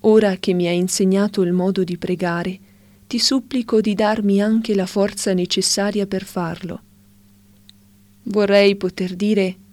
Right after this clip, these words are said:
"Padre nostro che sei nei cieli", con vera umiltà,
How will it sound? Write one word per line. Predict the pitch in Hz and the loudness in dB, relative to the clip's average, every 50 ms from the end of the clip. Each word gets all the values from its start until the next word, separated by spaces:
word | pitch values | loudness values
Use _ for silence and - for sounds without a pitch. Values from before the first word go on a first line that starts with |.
| _ _ _ _ | _ _ _ _
"Padre | - 214 202 202 196 208 190 185 | -4 -2 -2 -2 -2 -2 -2 0
nostro | 185 190 196 208 202 - - - 214 202 196 | 0 0 0 -2 -2 -4 -6 -4 -4 -4 -4
che | 196 - - 196 | -6 -4 -6 -6
sei | - - - 208 208 208 | -4 -2 -2 0 2 2
nei | 202 196 190 196 | 2 2 2 0
cieli", | 196 - - 190 185 185 175 185 185 - - - - - - | 0 0 2 2 2 2 0 -2 -4 -4 -8 -20 -20 -20 -12
con | - - 240 240 233 | -4 2 4 4 6
vera | 233 262 262 262 254 240 | 4 4 2 2 2 2
umiltà, | 226 226 226 214 214 - - - 175 170 180 | 4 4 4 2 0 -6 -8 -6 -6 -6 -6